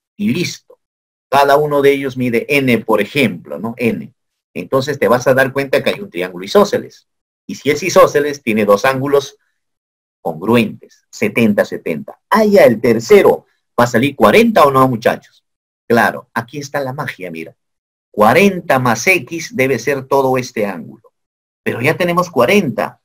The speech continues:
¿Cuánto vale este angulito que queda por acá? Claro, sería, ¿qué cosa? X. ¿Cómo, profesor? X, hijo, mira, ve, aquí lo dice.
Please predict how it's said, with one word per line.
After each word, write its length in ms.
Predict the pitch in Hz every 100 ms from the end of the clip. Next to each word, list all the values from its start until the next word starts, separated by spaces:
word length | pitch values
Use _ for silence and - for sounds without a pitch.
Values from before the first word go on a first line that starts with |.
| _
¿Cuánto 320 | - 196 202 170
vale 180 | 165
este 180 | 156 -
angulito 460 | 151 143 139 135 -
que 120 | 131
queda 400 | 127 120 101 - _ _ _
por 140 | 69
acá? 180 | - _ _ _ _ _ _ _
Claro, 840 | 101 104 107 120 117 110 82 -
sería, 480 | _ - 85 110 120
¿qué 120 | 123
cosa? 500 | 120 156 156 190 - _ _ _
X. 680 | 214 220 - - - - _ _ _ _ _ _ _ _ _ _
¿Cómo, 300 | 196 214 190
profesor? 520 | 170 170 170 165 -
X, 380 | - - - -
hijo, 280 | 190 - 143
mira, 240 | 156 135 120
ve, 80 |
aquí 280 | 113 117 214
lo 180 | 208 185
dice. 520 | 233 208 - - -